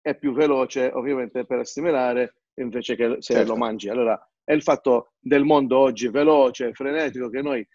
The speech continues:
Speaker 1: dobbiamo stare dietro. Allora io prendo un, un, un bicchiere pieno di salute, ovviamente, che mi porterà ovviamente bene durante il giorno. Non ho, non, non ho il tempo di andare a comprare una banana o comprare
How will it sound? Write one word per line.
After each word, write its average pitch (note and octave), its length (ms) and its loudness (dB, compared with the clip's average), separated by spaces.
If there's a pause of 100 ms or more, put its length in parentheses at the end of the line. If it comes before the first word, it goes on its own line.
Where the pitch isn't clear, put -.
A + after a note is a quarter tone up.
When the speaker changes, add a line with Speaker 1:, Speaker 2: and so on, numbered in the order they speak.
(140)
Speaker 1:
dobbiamo C3 400 -4
stare D3+ 280 0
dietro. C3+ 600 0 (200)
Allora D3 320 0
io C#3+ 180 2
prendo B2+ 640 0 (300)
un, D3+ 200 -8
un, D#3 180 -8
un C#3+ 160 -4
bicchiere B2+ 760 4 (160)
pieno B2+ 680 0
di B2+ 580 -2
salute, E3+ 760 4 (240)
ovviamente, C#3 720 -10 (240)
che F3+ 140 2
mi F#3 120 4
porterà C#3 400 2
ovviamente B2+ 640 -2
bene A#2+ 400 -2
durante B2 320 -4
il D#3 60 -2
giorno. B2+ 340 -2
Non C3 160 -4
ho, B2+ 60 -2 (100)
non, C3 300 -4 (240)
non C#3 160 0
ho D3+ 60 6
il C3 100 2
tempo B2+ 400 0
di B2+ 120 0
andare B2+ 340 2
a - 20 0
comprare B2 480 -2
una A#2+ 140 -2
banana A2+ 460 -2
o A2 280 -8
comprare B2 600 2